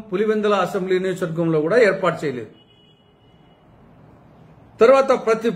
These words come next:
పాడి రైతుకు లీటరుకు నాలుగు రూపాయల బోనస్ ఇస్తాం, సహకార డైరీకి పాలు పోస్తే అని చెప్పారు.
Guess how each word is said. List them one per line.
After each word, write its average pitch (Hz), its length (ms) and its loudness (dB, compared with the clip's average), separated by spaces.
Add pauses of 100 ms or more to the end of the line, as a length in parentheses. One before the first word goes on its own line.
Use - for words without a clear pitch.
పాడి 247 320 2
రైతుకు 233 420 0 (1160)
లీటరుకు 254 560 0 (120)
నాలుగు 220 260 2
రూపాయల 220 320 0 (100)
బోనస్ 220 340 -2
ఇస్తాం, 202 260 -4 (760)
సహకార 220 400 2 (100)
డైరీకి 208 380 0
పాలు 190 260 -2
పోస్తే 180 260 -4
అని 165 100 -6
చెప్పారు. 151 340 -8